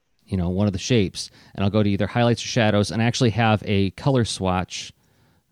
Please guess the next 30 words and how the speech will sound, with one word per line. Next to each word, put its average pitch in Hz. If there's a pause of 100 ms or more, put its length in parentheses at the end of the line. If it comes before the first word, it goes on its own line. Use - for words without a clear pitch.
um, 76 (800)
set 98
up 92
where 98
I 95
have, 95 (840)
you 110
know, 104
you 98
know, 98
like, 92
sort 98
of 95
global 107
highlights 101
color, 95
global 95
shadows 87
color, - (560)
and 92
I'll 92
just 95
go 104
in 113
with 92
a, 90 (260)
uh, 87
a 92
dry 101
brush, 90